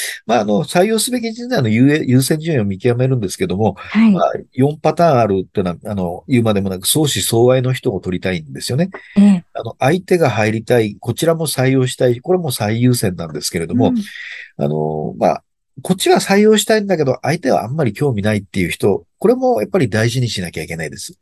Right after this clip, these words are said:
Speaker 2: はい。
Speaker 1: なぜかっていうと、やっぱり化ける人材になってくれる可能性があるし、
Speaker 2: うん。
Speaker 1: もう情熱を持って、もうラブコールを送ると、あの、本当にと-、転職しても、あの、その時は入社してもらえなかったけども、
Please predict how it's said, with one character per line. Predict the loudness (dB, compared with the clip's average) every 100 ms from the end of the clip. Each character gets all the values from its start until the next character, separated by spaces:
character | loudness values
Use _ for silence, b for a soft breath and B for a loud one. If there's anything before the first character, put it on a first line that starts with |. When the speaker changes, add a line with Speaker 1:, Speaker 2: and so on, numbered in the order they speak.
| b b b b b -18
Speaker 2:
は | -2 0 0
い。 | -2 2
Speaker 1:
な | 2
ぜ | 4
か | 0
っ | -2
て | -2
い | -4
う |
と、 | 2 2 2 -4
や | -2
っ |
ぱ | -2
り | 0
化 | -2
け | 0
る | 0
人 | 0 -4
材 | -2 -2
に |
な | -2
っ | -2
て | -2
く | 0
れ |
る | 0
可 | 0
能 | -4 -2
性 | -2
が | -2
あ | -4
る |
し、 | -4 -4 -4 B B -2
Speaker 2:
う |
ん。 | 0
Speaker 1:
も | 0
う | 0
情 | 0 2
熱 | 0 0 0
を |
持 | 0 -2
っ | -4
て、 | 0 2 2 0
も | -6 -4 -2
う | 0
ラ | 0
ブ | 0
コ | 0 2
ー |
ル | 2
を |
送 | 2 -4
る | -2
と、 | 0 0 B B B _
あ | -6
の、 | -4 -4
本 | -4 -2
当 | -2
に | 0
と-、 | 0
転 | -2 0 -2
職 | 0 -4 -4
し | -4
て |
も、 | -4 -2
あ | -2
の、 | 0
そ | 0
の | -2
時 | 0 0
は | 2
入 | 2 2
社 | 2
し | 0
て | 0
も | 2
ら | 2
え |
な | 2
か | -2
っ | -2
た | -6
け |
ど | -4
も、 | 0 0